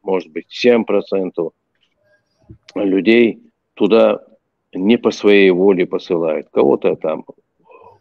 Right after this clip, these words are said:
э, увольняют с работы, против кого-то возбуждено уголовное дело, против кого-то действительно реально совершил что-то, уголовное дело, и у него есть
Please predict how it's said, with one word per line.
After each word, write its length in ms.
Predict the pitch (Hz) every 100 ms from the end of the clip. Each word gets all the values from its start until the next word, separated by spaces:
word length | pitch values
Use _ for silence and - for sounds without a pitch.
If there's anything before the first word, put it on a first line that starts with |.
| - - -
э, 380 | 82 82 82 85 _ _ _ _
увольняют 560 | 87 101 98 90 80
с 80 | -
работы, 640 | 87 90 123 127 - 92 - _ _ _ _ _ _ _ _ _ - - _ _
против 260 | 110 110 117
кого-то 380 | 120 131 127 92
возбуждено 600 | 92 85 104 80 85 85
уголовное 640 | 85 92 92 87 82 76
дело, 340 | 78 110 117 113
против 360 | 113 120 104
кого-то 400 | - 117 127 -
действительно 760 | - 117 - 135 139 - 80 92
реально 600 | 113 123 123 104 90 - _ _
совершил 540 | - 98 104 92 131 101
что-то, 460 | - 131 127 92
уголовное 760 | 87 95 98 104 101 90 82 82
дело, 280 | 123 131
и 120 | 92 87
у 80 |
него 260 | 87 92 90
есть 260 | 85 -